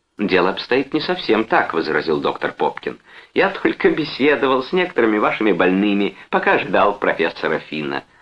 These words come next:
«После его беседы в приёмной не осталось ни одной женщины», — сказал Исаак, а затем потребовал у Джерри объяснений о причине опоздания. «Возникли непреодолимые препятствия. Я объясню потом».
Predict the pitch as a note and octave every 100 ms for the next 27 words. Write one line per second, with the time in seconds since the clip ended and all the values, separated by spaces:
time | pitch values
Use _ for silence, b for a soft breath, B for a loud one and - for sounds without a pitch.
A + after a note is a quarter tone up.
0 | b b - D#2 D#2 E2+ F2 F2+ F#2 -
1 | G#2 G2+ F#2+ G2 G2 G#2+ G#2 G2+ G2 F#2
2 | - G#2+ G2 F#2 G2 G2 F#2+ G#2 E2+ G#2
3 | G#2 E2+ E2 E2 C#2 B B - F2 D2+
4 | D#2 D2+ - A2+ A#2+ - B B B D#2+
5 | D#2 G2 F#2+ D#2+ E2 F2+ E2+ D#2+ D#2 E2+
6 | E2+ F2 F2 F#2 D#2 D#2+ - D#2 F#2+ A2
7 | G#2 G#2 - F2+ F2 D#2 - D#2+ D2 D2+
8 | D2 B1+ C#2+ C2 B1 - b b b b
9 | b b _ _ - C#2+ D2 D2 C#2 D#2+
10 | E2+ F2+ E2+ E2+ E2 E2+ E2+ E2+ E2+ E2
11 | D#2+ E2 F#2 F2 - - - G#1+ - _
12 | _ _ - C#2+ D2 D2 - E2+ E2+ E2+
13 | F2+ E2